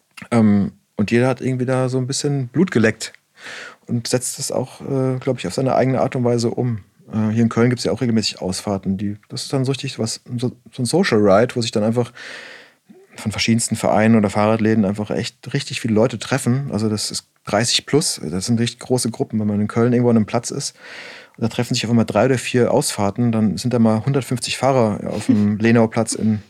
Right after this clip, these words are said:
Speaker 1: in Ehrenfeld oder so. Also da ist eine richtige Community entstanden und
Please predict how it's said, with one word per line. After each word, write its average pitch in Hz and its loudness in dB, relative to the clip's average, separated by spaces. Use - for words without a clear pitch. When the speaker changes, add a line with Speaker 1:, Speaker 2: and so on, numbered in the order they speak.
Speaker 1:
in 113 -2
Ehrenfeld 117 2
oder 120 2
so. 104 0
Also 117 0
da 113 4
ist - -2
eine 143 4
richtige 139 0
Community 139 0
entstanden 147 2
und 120 -2